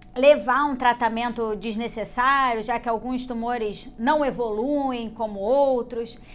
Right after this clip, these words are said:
Enfim, queria que o senhor fizesse uma avaliação, né, porque isso, pra muitos homens, como a gente já disse aqui, que tem esse receio de procurar a prevenção, o tratamento e fazer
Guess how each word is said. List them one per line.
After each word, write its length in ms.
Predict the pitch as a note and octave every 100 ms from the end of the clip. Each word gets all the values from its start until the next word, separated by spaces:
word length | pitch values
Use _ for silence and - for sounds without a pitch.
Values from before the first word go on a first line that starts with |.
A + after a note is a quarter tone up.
| - -
Enfim, 480 | A3+ A#3 G#3 G3+ G3+
queria 260 | - D4+ D#4
que 120 | D#4 D#4+
o 160 | D#4+
senhor 240 | D#4 D4+ D4
fizesse 640 | D4+ E4+ C4 D4 F4+ F4+
uma 140 | D4 C4+
avaliação, 880 | B3+ B3 A#3 A3+ - A#3+ C#4+ C4 - - - -
né, 260 | B3+ D4 D4
porque 280 | C#4+ - C#4+
isso, 360 | C#4+ C#4+ D#4
pra 160 | - D4+
muitos 440 | D4 G4 G#4+ E4
homens, 360 | B3+ A#3 A3 A3
como 180 | - A#3
a 60 |
gente 240 | A3+ A#3 -
já 120 | A3+
disse 280 | G#3 A#3+ B3
aqui, 400 | A3+ - F#3+ - - - - - - -
que 400 | - A#3 A3 - -
tem 340 | - F4 G4+ C#4+
esse 260 | B3 B3+ A#3
receio 560 | A3+ G#3+ - C#4+ B3+
de 100 | A3
procurar 760 | - A3+ A3 G3+ G#3+ B3+ A#3+ G#3+
a 40 |
prevenção, 760 | G3+ G#3+ G3 F#3+ - B3+ A#3+ A3
o 60 |
tratamento 840 | G3+ G#3 G3 G#3 G#3 B3+ C4 A3+ G#3
e 40 |
fazer 580 | - A3 G3 A#3+ C4 A3